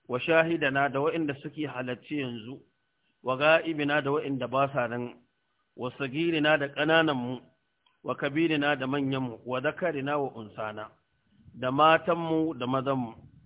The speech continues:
Allahumma ya Allah, man ahayaytahu minna, wanda ka rayar da shi a cikinmu, fa ahayi,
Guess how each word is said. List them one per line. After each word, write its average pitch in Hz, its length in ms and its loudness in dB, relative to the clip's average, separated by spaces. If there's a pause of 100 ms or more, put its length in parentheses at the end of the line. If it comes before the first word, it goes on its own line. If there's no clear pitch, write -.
(320)
Allahumma 151 640 2
ya 147 200 0
Allah, 147 320 -2
man 156 200 2
ahayaytahu 135 840 -4
minna, 120 540 -2 (580)
wanda 147 260 2
ka 143 160 0
rayar 151 300 4
da 135 100 -2
shi 143 200 -6
a 127 80 -4
cikinmu, 139 580 -6
fa 127 220 -4
ahayi, 139 360 -4